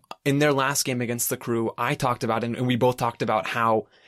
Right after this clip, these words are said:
they had that sort of man-oriented marking, especially in midfield, but it looked like in a lot of positions across the field.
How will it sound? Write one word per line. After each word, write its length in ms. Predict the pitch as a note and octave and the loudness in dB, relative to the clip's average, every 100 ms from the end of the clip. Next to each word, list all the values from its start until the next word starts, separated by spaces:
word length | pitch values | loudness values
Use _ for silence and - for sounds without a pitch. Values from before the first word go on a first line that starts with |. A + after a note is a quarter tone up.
| _ | _
they 100 | C#3 | -2
had 240 | B2 B2+ C3 | 0 0 0
that 160 | - | -2
sort 160 | - B2+ | 0 0
of 80 | A#2 | 0
man-oriented 840 | A#2+ B2 A#2+ A2+ A#2 A2+ A2+ A2 | -2 -2 -2 0 0 -2 -4 -4
marking, 460 | A2+ G#2+ - A2+ G#2+ | -2 -4 -4 -8 -6
especially 500 | B2 - C#3+ - C#3 | -6 -2 -2 0 0
in 100 | A#2+ | 0
midfield, 360 | A#2 - A#2+ A2 | -2 0 -2 0
but 100 | A2+ | -2
it 120 | - | 0
looked 240 | D#3 - | -2 0
like 180 | B2+ A#2 | 0 0
in 120 | - | -4
a 60 | B2 | -2
lot 240 | A#2 A2+ | 0 0
of 100 | A2+ | 0
positions 420 | C3 A2+ A2 A2 A2 | -4 -6 -6 -6 -6
across 360 | - A2 G#2+ | -2 -2 -2
the 80 | A2 | -8
field. 360 | - - - | -12 -14 -16